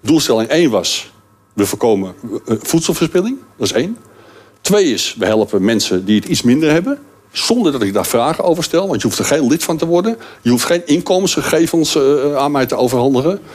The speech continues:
Dus het is, het is heel laagdrempelig. En drie is: wat doet het in de buurt? Het moet een klein beetje een soort sociale, eh, solidariteit in de buurt geven. Dus, eh, daarom heb ik het ook het buurtkastje genoemd. Dus die drie doelen zijn voor mij het belangrijkste.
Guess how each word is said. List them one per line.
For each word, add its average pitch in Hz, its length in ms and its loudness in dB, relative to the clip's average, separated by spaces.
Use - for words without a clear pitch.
Dus 110 100 0
het - 80 -6
is, 123 120 0
het - 100 -10
is 123 140 0
heel 165 240 2
laagdrempelig. 175 760 0
En 139 180 2
drie 208 320 2
is: - 360 -2
wat 160 180 0
doet 190 140 0
het 202 140 0
in 151 100 2
de 139 80 2
buurt? 180 300 0
Het 123 120 0
moet 147 140 2
een 123 60 -8
klein 170 280 -2
beetje 156 280 0
een 156 60 -6
soort 110 320 -2
sociale, 135 920 0
eh, 113 140 2
solidariteit 123 800 0
in 120 80 2
de 107 60 0
buurt 151 240 0
geven. - 340 -4
Dus, - 420 -2
eh, 113 280 2
daarom 160 260 0
heb 160 120 0
ik 139 60 -2
het 156 100 -2
ook 127 80 2
het 101 100 -8
buurtkastje 170 480 -2
genoemd. 90 420 -4
Dus 117 140 0
die 143 120 0
drie 190 220 2
doelen 208 320 2
zijn 165 200 0
voor 156 140 0
mij 143 300 0
het 127 160 0
belangrijkste. 104 600 0